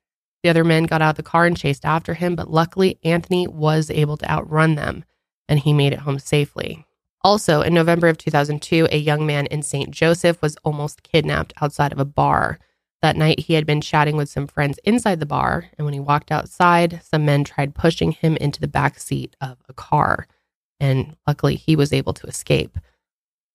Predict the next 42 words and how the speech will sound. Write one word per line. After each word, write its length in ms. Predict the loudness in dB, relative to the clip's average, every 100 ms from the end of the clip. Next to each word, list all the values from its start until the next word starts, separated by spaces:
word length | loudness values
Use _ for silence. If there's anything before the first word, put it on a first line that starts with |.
| -2
About 180 | 2 2
a 60 |
year 200 | 2 2
later, 400 | 2 0 -2 -4 -10 _ _
August 360 | -8 -8 -8 -8
of 80 | -8
two 100 | -6
thousand 340 | -6 -6 -8
three, 460 | 0 2 2 -2 -8 _ _ 0
A 100 | 2
male 300 | 4 4 2
S 180 | 0 -4
J 200 | -4 -4
U 200 | 0 0
student 460 | 0 0 2 2 0
was 160 | -4
walking 320 | -2 -2 0
on 120 | 0 -2
campus 380 | -4 -6 -6
late 160 | -2 -2
at 80 | 0
night 200 | -2 0
when 120 | -4
he 120 | -4
got 140 | -6 -6
the 80 |
sense 320 | -4 -2 -2 -2
that 180 | -6 -6 _
he 360 | -2 -2 -4 -8 _
was 180 | -2 -2
being 300 | -2 -4 -4
watched. 520 | -2 -2 -2 -8 -14 -18 _ _ _ -2
There 100 | -2
was 120 | -2
a 40 |
car 280 | -2 2 2
nearby 500 | 0 -2 0 0 0
that 140 | -4
seemed 220 | -6 -8 -8
to 60 |
be 120 | -10
following 540 | -6 0 2 2 0